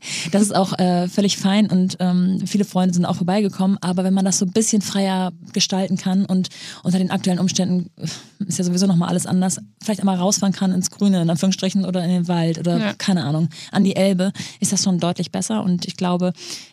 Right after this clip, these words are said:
Speaker 1: dass, mm, mindestens zwei Tage Wochenende auch total wichtig sind. Also, pff,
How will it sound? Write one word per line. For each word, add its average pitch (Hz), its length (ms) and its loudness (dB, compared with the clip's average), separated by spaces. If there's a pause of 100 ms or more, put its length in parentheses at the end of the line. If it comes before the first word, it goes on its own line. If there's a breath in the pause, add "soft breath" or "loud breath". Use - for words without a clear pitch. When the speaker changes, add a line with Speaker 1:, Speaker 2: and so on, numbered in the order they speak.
Speaker 1:
dass, 175 500 -2
mm, 170 340 2
mindestens 202 580 4
zwei 180 180 -2
Tage 175 320 -2
Wochenende 170 760 -2
auch - 140 -8
total 170 300 -4
wichtig - 280 -8
sind. 285 320 -8 (560 loud breath)
Also, 185 420 2 (220)
pff, - 360 -10